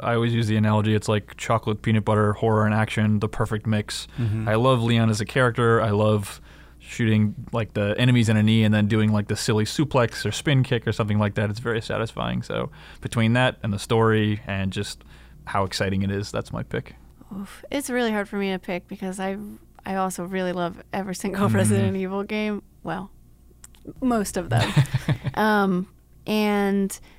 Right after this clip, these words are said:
Speaker 3: played all of them when they first came out, and it's been really fun replaying them all. But I think there's definitely one that I, I get a lot more smiles out of. And I, I love horror. Like, I love being scared. It's so much fun for me. So it would have to be the original Resident Evil, just because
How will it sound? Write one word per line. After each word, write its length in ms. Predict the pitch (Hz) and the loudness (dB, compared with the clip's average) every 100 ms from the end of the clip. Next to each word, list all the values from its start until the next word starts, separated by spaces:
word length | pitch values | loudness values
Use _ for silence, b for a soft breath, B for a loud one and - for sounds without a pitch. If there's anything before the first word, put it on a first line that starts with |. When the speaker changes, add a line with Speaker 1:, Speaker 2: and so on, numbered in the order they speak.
| B - | B -8
Speaker 3:
played 200 | - 269 | -2 2
all 160 | 233 214 | 2 2
of 40 | |
them 140 | 202 185 | 0 -2
when 100 | 185 | -2
they 100 | 185 | -4
first 260 | 190 185 | -6 -8
came 240 | - 190 180 | -6 -4 -2
out, 340 | 175 170 165 - - | -4 -4 -8 -14 -10
and 100 | 185 | -8
it's 100 | - | -6
been 100 | 190 | -4
really 160 | 196 | -4
fun 180 | 202 190 | -6 -6
replaying 460 | 180 180 - 180 180 | -6 -6 -8 -6 -6
them 100 | 180 | -6
all. 180 | 175 | -6
But 120 | 175 196 | -6 -6
I 80 | |
think 500 | 196 262 285 277 - b b b b b - - - - | -6 -4 -4 -4 -10 b b b b b -20 -20 -20 -20
there's 260 | - 214 214 | -8 -4 -2
definitely 280 | 233 233 202 | -4 -2 -2
one 480 | 185 180 175 175 175 | -2 -2 -2 -4 -6
that 100 | 180 | -6
I, 280 | 180 175 180 | -6 -6 -6
I 20 | |
get 180 | 180 185 | -6 -6
a 40 | 180 | -4
lot 160 | 180 | -4
more 220 | 185 180 180 | -4 -4 -6
smiles 520 | - 196 180 175 175 | -6 -6 -4 -6 -8
out 120 | 170 | -8
of. 140 | 175 180 | -8 -4
And 100 | 190 | -4
I, 80 | - | 0
I 80 | 240 | 0
love 260 | 233 190 | 2 0
horror. 340 | - 185 156 - | -4 -8 -6 -8
Like, 120 | 90 | -6
I 80 | 180 | -4
love 160 | 190 196 | -4 -4
being 140 | 185 | -6
scared. 440 | 180 - 190 170 165 | -6 -8 -6 -6 -8
It's 140 | - | -8
so 100 | 202 | -8
much 180 | 180 175 | -8 -10
fun 140 | - | -14
for 140 | 214 - | -14 -14
me. 160 | 55 | -12
So 160 | - 185 | -8 -4
it 20 | |
would 100 | 214 | -4
have 180 | 226 240 | -4 -6
to 60 | - | -4
be 100 | 202 | -4
the 80 | 180 | -4
original 400 | 170 180 202 202 | -4 -4 -4 -2
Resident 320 | 214 226 220 | -4 -4 -6
Evil, 240 | 226 226 | -6 -6
just 180 | 214 185 | -8 -10
because 480 | 202 - 190 185 | -12 -8 -6 -6